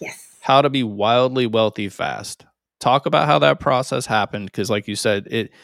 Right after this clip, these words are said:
Speaker 2: you had already done that prior to even the secret kind of scenario coming out when it really became more of a public thing.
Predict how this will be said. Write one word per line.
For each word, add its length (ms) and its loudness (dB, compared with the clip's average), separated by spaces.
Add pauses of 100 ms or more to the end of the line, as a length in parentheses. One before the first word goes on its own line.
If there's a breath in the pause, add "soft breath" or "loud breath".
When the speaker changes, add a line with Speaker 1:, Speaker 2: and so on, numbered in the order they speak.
(140 soft breath)
Speaker 2:
you 160 0
had 100 4
already 220 2
done 260 -2
that 260 -6
prior 480 2
to 400 -4 (240)
even 240 -2
the 100 -2
secret 460 -6
kind 240 -2
of 100 -6
scenario 580 0
coming 360 -2
out 320 -2 (240 soft breath)
when 160 2
it 180 -2
really 260 2
became 340 -4
more 100 -2
of 80 -4
a 80 -2
public 420 -2
thing. 440 -2